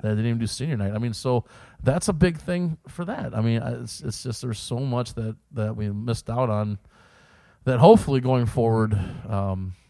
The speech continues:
will, will change. I mean, I'm, I'm hoping that twenty twenty-one will, um,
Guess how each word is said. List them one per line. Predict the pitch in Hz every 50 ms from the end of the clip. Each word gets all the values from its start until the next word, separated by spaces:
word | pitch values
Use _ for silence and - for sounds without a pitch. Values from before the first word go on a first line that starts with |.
| -
will, | 117 104 101 107 107
will | 104 107 104
change. | - - 113 143 151 110 101 95
I | 104 101
mean, | 98 95
I'm, | 101 101 110
I'm | 107 101
hoping | 98 113 127 131 - 107
that | 101 101 95
twenty | - - 104 101 101 98
twenty-one | - - 107 104 104 101 101 104 104 104 104 98 - _ _ _ _ _ _ - - _ _ -
will, | - 110 104 101 101 98 98
um, | 95 95 95 95 95 92